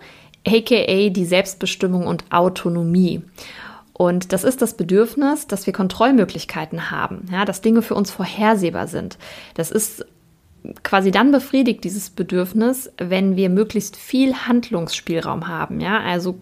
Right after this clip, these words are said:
einen großen Handlungsspielraum und viele Handlungsalternativen. Und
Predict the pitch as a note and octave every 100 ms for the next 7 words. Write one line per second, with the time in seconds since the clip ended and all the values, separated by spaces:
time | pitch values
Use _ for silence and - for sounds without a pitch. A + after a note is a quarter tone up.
0 | - F#3+ - A#3+ C4+ B3 A#3 A3+ G#3+ -
1 | G#3 G3 F#3+ F#3 F3+ - A#3+ A3+ G#3 G#3
2 | G3+ - F3 F#3 E3+ E3 - G3+ D#3 -
3 | - - - - - - F3+ F3+ F#3 -